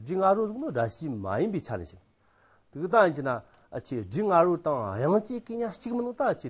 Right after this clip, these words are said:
땅을 깨달고 하나, 장 땅에 지나, 다 참아가 하군.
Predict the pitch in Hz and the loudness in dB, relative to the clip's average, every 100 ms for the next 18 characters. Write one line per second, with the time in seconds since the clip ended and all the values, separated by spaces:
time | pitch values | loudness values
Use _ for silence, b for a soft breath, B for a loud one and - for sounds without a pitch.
0 | - - 127 131 123 123 117 120 117 98 | -8 -4 -2 -2 -4 -4 -4 -6 -6 -4
1 | 123 135 135 135 131 147 196 b b b | -2 0 -2 -2 -4 -4 -4 b b b
2 | _ 170 - 110 92 85 82 92 - | _ -12 -10 -10 -10 -12 -14 -14 -14